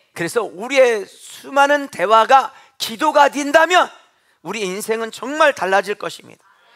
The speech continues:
할렐루야. 기도하는 여러분 되기를 주의 이름으로 축원합니다. 기도는 우리가 하지만 응답은 하나님께 속한 거예요.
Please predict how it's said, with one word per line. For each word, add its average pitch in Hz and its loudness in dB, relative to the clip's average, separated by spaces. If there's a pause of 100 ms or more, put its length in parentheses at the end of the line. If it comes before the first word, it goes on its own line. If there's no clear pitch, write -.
(340)
할렐루야. 214 2 (380)
기도하는 233 0
여러분 233 0
되기를 202 -2
주의 - -10
이름으로 165 -8
축원합니다. 165 -6 (640)
기도는 269 2 (120)
우리가 214 -2
하지만 175 -4
응답은 202 -2 (180)
하나님께 302 0
속한 143 -12
거예요. 113 -18